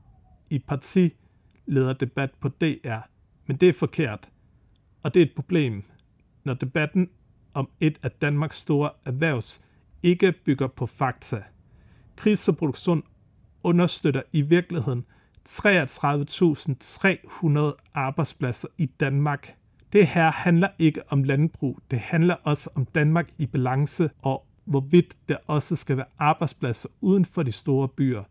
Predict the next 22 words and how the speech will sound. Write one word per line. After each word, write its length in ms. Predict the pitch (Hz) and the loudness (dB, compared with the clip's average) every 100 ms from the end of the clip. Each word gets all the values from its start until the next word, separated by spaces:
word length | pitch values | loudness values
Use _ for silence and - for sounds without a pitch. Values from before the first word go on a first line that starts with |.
| _ | _
I 80 | 156 | -6
den 220 | 131 147 | -2 -2
politiske 680 | - 165 190 180 196 - 160 | 2 4 4 2 -2 -2 -2
debat 380 | 135 - 160 156 - | -2 -4 -2 -2 -4
bliver 180 | 147 131 | -2 0
vi 100 | 139 | 4
nødt 220 | 151 175 | 4 2
til 160 | - 151 | 0 -4
at 20 | |
have 60 | |
styr 320 | 120 - 190 151 | -4 0 2 2
på 140 | 123 | -2
fakta, 580 | - 151 139 - 135 104 _ | -4 -2 -2 -4 -8 -8 _
og 200 | 143 - | -8 -2
det 200 | 170 165 | 0 2
er, 160 | 147 151 - - | 0 0 -4 -10
at 140 | 143 | -10
griseproduktion 920 | - 185 180 156 - 131 - 170 139 - _ | 2 2 2 -4 -6 -6 -4 -2 -2 -4 _
understøtter 600 | 175 180 185 - 156 135 - | 2 4 2 -2 -4 -4 -6
over 260 | - 151 127 | -2 -2 -2
tredive 500 | - - - 165 185 | -6 -4 2 4 2
tusind 440 | - - 147 - | -2 -2 -2 -2